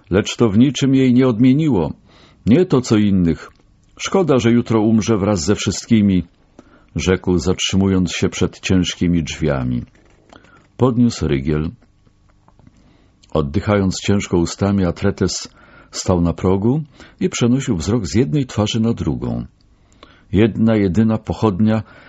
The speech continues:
migotała, osadzona na bocznej ścianie, ale ludzie w głębi pozostawali w cieniu. Większość więźniów stanowiły kobiety i dzieci. Było też kilku ledwie, ale starych, brodatych mężczyzn.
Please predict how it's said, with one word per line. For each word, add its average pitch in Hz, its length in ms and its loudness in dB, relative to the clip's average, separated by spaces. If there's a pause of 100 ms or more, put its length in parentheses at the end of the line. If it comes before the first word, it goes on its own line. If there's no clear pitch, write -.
(140)
migotała, 104 680 2
osadzona 101 580 0
na 92 100 0
bocznej 95 360 -2
ścianie, 113 460 0
ale 98 160 0
ludzie 165 320 -2
w - 80 -6
głębi 147 400 0
pozostawali 143 640 -2
w - 80 -14
cieniu. 65 400 -4 (920)
Większość 123 500 -2
więźniów 113 560 0 (420)
stanowiły 104 600 2
kobiety 82 520 0
i 92 60 0
dzieci. 127 440 -2 (520)
Było 190 160 2
też 143 220 -2
kilku 127 480 0
ledwie, 104 440 0 (280)
ale 147 200 0
starych, 98 640 0 (240)
brodatych 80 640 -2
mężczyzn. 67 680 -4